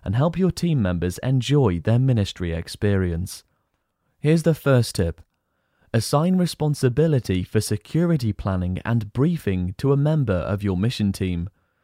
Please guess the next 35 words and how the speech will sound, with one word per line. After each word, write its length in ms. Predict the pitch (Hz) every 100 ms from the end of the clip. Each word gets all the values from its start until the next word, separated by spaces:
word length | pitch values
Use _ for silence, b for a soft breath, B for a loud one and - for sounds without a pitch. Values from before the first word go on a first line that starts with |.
| _ _ -
This 220 | 131 165
person 480 | - 165 160 98 90
should 260 | 113 104
research 480 | 117 117 - 135 -
security 680 | - 107 151 165 160 110 -
issues 480 | 98 92 87 85 -
in 160 | 110 107
each 260 | 120 160 156
of 80 |
the 100 | 151
locations 800 | 156 143 - 160 156 - 90 90
you'll 160 | 104 98
be 140 | 90
visiting. 580 | 110 117 113 98 85 82 - _ _ _ _ _
Then, 320 | 101 127 151 165
in 180 | 147
your 140 | 147 139
planning 420 | 151 151 143 110
meetings 460 | 95 92 92 90 -
in 140 | 113
the 80 | 113
months 300 | 120 123 -
before 460 | 107 - 127 123
your 200 | 110 95
trip, 400 | 92 - 143 80 - _ _ -
he 280 | 139 165
or 200 | - 156
she 380 | 139 - 143 98
should 300 | 92 120 113
brief 280 | 127 135 123
team 320 | - 110 98
members 480 | 120 156 104 87 - -
on 140 | 123
safety 520 | - 143 143 - 87
issues 460 | 98 - 85 78